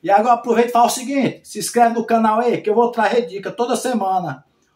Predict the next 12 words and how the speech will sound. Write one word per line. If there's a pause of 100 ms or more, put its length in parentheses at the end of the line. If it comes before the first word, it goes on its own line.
orientando
você
aqui (200)
qual
a
melhor
maneira
de
você
monetizar
seu
canal.